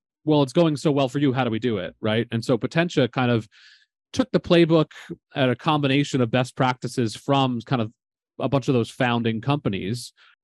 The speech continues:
and we support other companies in, in walking the walk. And so we're very high touch.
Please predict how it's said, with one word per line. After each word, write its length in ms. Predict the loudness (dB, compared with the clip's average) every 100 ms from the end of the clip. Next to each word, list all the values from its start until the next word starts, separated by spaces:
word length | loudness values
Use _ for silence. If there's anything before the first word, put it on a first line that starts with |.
| _
and 260 | 0 0 2
we 200 | 2 2
support 400 | 0 -2 0 0
other 300 | 0 0 0
companies 600 | 0 -4 -2 -2 -2 -4
in, 400 | -2 0 2 0
in 520 | -2 0 0 0 -4 -4
walking 440 | 0 0 0 -4 -2
the 80 | -2
walk. 400 | -2 -4 -8 -14 -6
And 200 | -2 -2
so 160 | 2 2
we're 200 | 4 2
very 380 | 4 4 4 2
high 260 | 0 -2
touch. 500 | -2 -4 -4 -6 -12